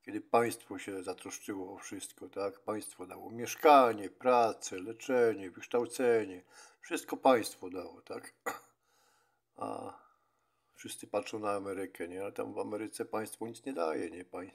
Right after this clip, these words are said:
tam jak chcesz, nie chce ci się pracować, no to lądujesz pod mostem, tak? Normalnie w namiocie i,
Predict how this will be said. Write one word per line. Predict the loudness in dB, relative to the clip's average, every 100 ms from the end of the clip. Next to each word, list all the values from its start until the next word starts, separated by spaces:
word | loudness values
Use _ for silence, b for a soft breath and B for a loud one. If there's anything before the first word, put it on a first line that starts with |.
| -4
tam | -4 -4 _ B B B B B -8
jak | -8 -6
chcesz, | -4 -4 -4 -8 -8 -8
nie | -8
chce | -8 -10
ci | -8
się | -6
pracować, | -2 -2 0 -4 -4 -6 -8
no | -12
to | -8
lądujesz | -8 -8 -8 -10 -6 -6 -4
pod | -6 -4
mostem, | -2 -2 -4 -8
tak? | -4 -6 -6
Normalnie | -12 -8 -8 -6 -8
w | -10 -8
namiocie | -6 -6 -8 -6 -4 -4
i, | -6